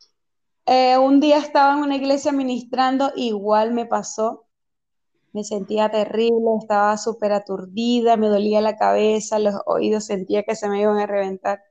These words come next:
Y de verdad ha sido un proceso muy fuerte. Sin embargo,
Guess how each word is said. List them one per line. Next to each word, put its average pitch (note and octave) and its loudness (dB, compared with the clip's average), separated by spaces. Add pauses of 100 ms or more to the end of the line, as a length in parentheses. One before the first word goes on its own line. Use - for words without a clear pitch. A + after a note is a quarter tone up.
(580)
Y B3+ 4
de B3 6
verdad B3 6
ha C4+ 2
sido C#4+ 2
un C#4+ 4
proceso C#4 2
muy C4 -2
fuerte. C4 -2 (520)
Sin A#3 -4
embargo, A#3+ 2